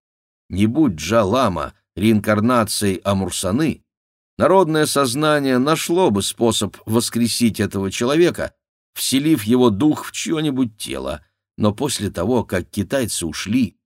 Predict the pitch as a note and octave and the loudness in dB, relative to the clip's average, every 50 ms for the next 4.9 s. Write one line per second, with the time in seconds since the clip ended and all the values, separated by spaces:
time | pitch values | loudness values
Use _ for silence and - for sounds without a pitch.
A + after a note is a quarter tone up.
0 | _ _ _ - F#2+ G2 - - - - - D#3 C#3+ G#2+ F2+ D#2 D2+ C#2+ - _ | _ _ _ -4 -2 -2 -2 -4 -4 -2 0 0 0 0 -2 -4 -6 -8 -10 _
1 | _ _ - G2 G#2+ G#2+ A2 F#2+ F#2+ A2 A#2+ A2+ - - C#3+ B2 - - A2 A2 | _ _ -4 -2 0 2 0 0 2 0 0 0 0 -2 -2 -2 -2 -2 0 2
2 | A#2 A#2 G#2+ - - A2+ G#2+ - - A2 G#2+ G#2 A2+ A#2 A#2 C3 B2+ A2 A2+ G#2+ | 2 2 2 2 0 -2 -2 0 0 0 2 4 2 2 2 0 -2 0 0 2
3 | G#2+ G#2 G2+ G2+ G#2 G#2+ G#2+ G#2 G2 A#2+ B2+ A#2+ G#2 G2 F#2+ E2+ F2+ G#2+ A2 A#2 | 2 2 4 4 4 4 4 2 4 4 4 4 4 2 0 0 2 2 4 2
4 | G#2 F#2 F2+ - - - - A2 C#3 E3 E3+ - - - D#2+ C2+ - - | 2 0 -2 -6 -8 -6 -4 -2 -2 -2 -2 -4 -6 -6 -8 -10 -12 -12